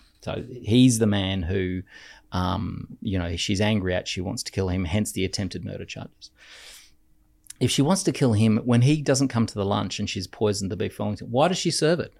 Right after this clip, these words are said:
Why doesn't she go, "Oh, that's spoiled, we're just gonna have to get takeout"?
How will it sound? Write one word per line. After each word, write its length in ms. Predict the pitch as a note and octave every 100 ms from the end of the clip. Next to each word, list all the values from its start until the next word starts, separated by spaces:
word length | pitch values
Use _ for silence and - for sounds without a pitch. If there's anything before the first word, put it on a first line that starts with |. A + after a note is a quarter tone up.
| _ _
Why 160 | B2 D#3
doesn't 140 | D#3
she 80 | B2+
go, 220 | A#2+ A#2+ A#2
"Oh, 60 |
that's 160 | A#2 A#2+
spoiled, 440 | - G#2 G#2+ -
we're 120 | A2
just 120 | G2 -
gonna 120 | G2+
have 60 | F#2+
to 40 |
get 140 | G2
takeout"? 380 | - F#2 - -